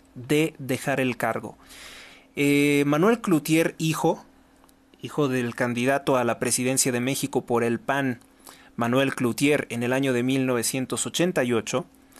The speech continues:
eh, pues compartió precisamente una imagen de la publicación del periódico Reforma de la columna de opinión de Penilei Ramírez, que siempre tiene tan, tan buenas notas, siempre tiene tan buen, tan buen material para su columna.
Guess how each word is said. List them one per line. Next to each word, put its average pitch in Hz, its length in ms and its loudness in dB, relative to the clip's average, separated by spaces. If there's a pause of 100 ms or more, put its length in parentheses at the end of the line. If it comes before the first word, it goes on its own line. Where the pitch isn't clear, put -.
(720)
eh, 135 440 4
pues 139 220 2
compartió 147 500 2
precisamente 156 880 0 (140)
una 175 240 4
imagen 147 580 0 (220)
de 123 400 -2
la 123 160 -2
publicación 131 600 0
del 139 160 2
periódico 131 460 0
Reforma 139 640 0
de 127 140 -2
la 120 80 0
columna 139 480 0
de 135 100 4
opinión 131 560 0
de 127 100 2
Penilei 123 520 0
Ramírez, 131 640 0
que - 100 -8
siempre 180 340 -2
tiene 156 280 0
tan, 120 400 -2 (120)
tan 127 180 -2
buenas 170 340 2
notas, 139 340 0
siempre 139 380 -2
tiene 143 260 -4
tan 127 220 -2
buen, 139 400 0
tan 127 160 -2
buen 151 140 2
material 135 500 0
para 123 180 -2
su - 140 -2
columna. 131 520 -2